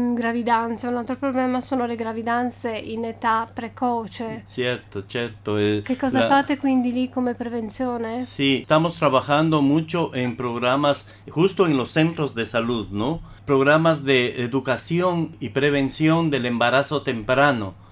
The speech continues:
Speaker 2: en adolescentes, ¿no? Porque sí es, es, es un problema de salud pública hoy. Ah, hay, hay altos, eh, porcentajes de embarazos en, en adolescentes, casi llega al treinta por ciento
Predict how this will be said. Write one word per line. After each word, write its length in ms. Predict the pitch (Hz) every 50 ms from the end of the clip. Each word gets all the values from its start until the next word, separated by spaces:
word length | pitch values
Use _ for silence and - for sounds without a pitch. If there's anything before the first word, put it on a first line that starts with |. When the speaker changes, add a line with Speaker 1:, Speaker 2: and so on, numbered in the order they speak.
| - - - - 120
Speaker 2:
en 120 | 113 117
adolescentes, 1040 | 117 110 107 110 107 101 98 - - 151 147 139 127 107 101 101 95 87 - - -
¿no? 140 | 101 95 107 120 127 - - - - - -
Porque 280 | 127 120 101 - 131
sí 280 | 101 - - 175 185 180
es, 260 | 175 165 - - - - - - - - - - - -
es, 180 | - 135 151 151 151
es 180 | 156 165 160
un 120 | 208 208 -
problema 460 | 185 151 120 113 135 196 123 117 147
de 80 | 113
salud 300 | - - 117 113 113 101
pública 500 | 104 175 202 247 226 151 110 - 104 101
hoy. 280 | 104 104 107 107 95 - - - - - - - -
Ah, 240 | 120 123 110 104 123
hay, 220 | 139 160 185 170 - -
hay 240 | 139 151 160 160
altos, 640 | 165 170 190 202 - - 185 165 147 123 - - 131
eh, 240 | 131 123 120 117 107 -
porcentajes 840 | - 120 101 - 131 120 113 107 - 165 170 180 - 175 165 147 135
de 80 | 135 123
embarazos 720 | 117 117 110 117 117 120 143 165 165 - 185 170 139 143
en, 180 | 113 113 113
en 140 | 113 117 120
adolescentes, 760 | 117 117 120 120 110 107 170 185 185 156 - 110 - - - -
casi 340 | - 170 202 202 - 233 208
llega 280 | 165 165 180 196 208 196
al 160 | 185 151 135
treinta 420 | - 160 175 190 208 202 208 185
por 160 | - 160 135 -
ciento 560 | - 170 180 208 220 185 131 - 85 76